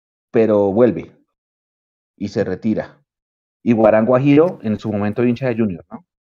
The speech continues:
Pero pues después obviamente se enamora del escudo y se, pues termina siendo insignia acá. Miguel, eh, Miguel Prince, que me decía ahorita Matis.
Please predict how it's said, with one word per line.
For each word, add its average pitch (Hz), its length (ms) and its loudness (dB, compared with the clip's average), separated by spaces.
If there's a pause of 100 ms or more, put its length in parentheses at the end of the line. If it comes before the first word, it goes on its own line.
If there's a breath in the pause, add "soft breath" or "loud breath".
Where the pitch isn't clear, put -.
(120)
Pero 95 160 -10
pues 92 100 -10
después 95 300 -8
obviamente 113 560 -4
se - 100 -14
enamora 95 400 -6
del 113 120 -2
escudo 127 360 -4
y 101 80 -6
se, - 180 -16 (320)
pues - 140 -20
termina 87 320 -10
siendo 104 240 -6
insignia 101 400 -8
acá. 90 260 -6 (1080)
Miguel, 117 320 4
eh, 113 200 4
Miguel 110 300 2
Prince, 143 380 2
que - 80 -20
me - 100 -20
decía - 240 -18
ahorita 110 460 -8
Matis. - 440 -8